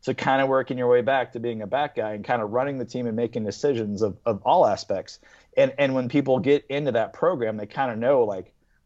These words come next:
where I'm at. Like, I was a leader on this team. You've recruited me to be a leader on this team, so you're gonna be a leader on this team. Or you're the cool dude from the amateur team that's really good at this one thing, so we wanna get you on this team. And that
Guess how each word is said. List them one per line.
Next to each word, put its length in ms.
where 280
I'm 140
at. 180
Like, 260
I 100
was 320
a 60
leader 260
on 120
this 120
team. 220
You've 160
recruited 340
me 80
to 60
be 160
a 60
leader 220
on 120
this 160
team, 420
so 100
you're 180
gonna 160
be 120
a 60
leader 240
on 100
this 120
team. 180
Or 200
you're 220
the 120
cool 320
dude 320
from 260
the 140
amateur 340
team 240
that's 160
really 240
good 360
at 120
this 160
one 200
thing, 280
so 140
we 60
wanna 180
get 180
you 60
on 60
this 120
team. 240
And 120
that 240